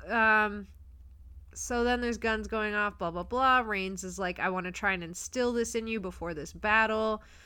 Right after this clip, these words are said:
And they all begin to follow along, and by the end of this short training session, they're all more or less hitting the targets, which again is completely unbelievable.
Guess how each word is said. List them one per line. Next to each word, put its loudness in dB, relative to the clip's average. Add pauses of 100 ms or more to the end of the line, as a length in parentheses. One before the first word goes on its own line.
(340)
And -4
they -2
all 8
begin -2
to -12
follow 0
along, 4
and 0
by 0
the -2
end 0
of -2
this -2
short -2
training -4
session, -6
they're -2
all 4
more 0
or 0
less 0
hitting -4
the -6
targets, -2
which -10
again -4
is -6
completely -4
unbelievable. -6